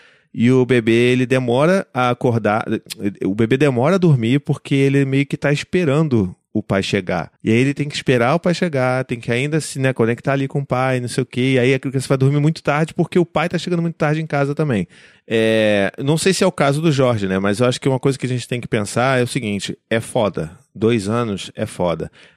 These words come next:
A criança, ela, ela tem uma rotina, mesmo o bebê tem rotina? Tem, porque assim, a gente vê isso até agora, recentemente, a gente tá vivendo isso com a Maia, né?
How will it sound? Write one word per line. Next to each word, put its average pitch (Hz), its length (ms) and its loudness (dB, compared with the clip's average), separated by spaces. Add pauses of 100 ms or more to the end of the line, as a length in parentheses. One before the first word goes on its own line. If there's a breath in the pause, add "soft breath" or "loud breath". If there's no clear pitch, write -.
A - 140 -6
criança, 147 360 0
ela, 135 220 0
ela 120 200 2
tem 135 120 -2
uma 127 60 2
rotina, 113 300 0
mesmo 156 180 0
o 147 60 0
bebê 120 200 2
tem 117 160 -4
rotina? 113 360 -2
Tem, 131 360 -2
porque 147 300 -4
assim, 139 320 -2
a 107 80 -2
gente 139 240 -4
vê 165 140 2
isso 143 260 0
até 135 240 0
agora, 131 540 2
recentemente, 113 600 -4
a 156 40 -4
gente 143 80 -6
tá 156 80 0
vivendo 147 280 -2
isso 120 140 -6
com - 80 -2
a 107 60 0
Maia, 95 260 -2
né? 87 140 -4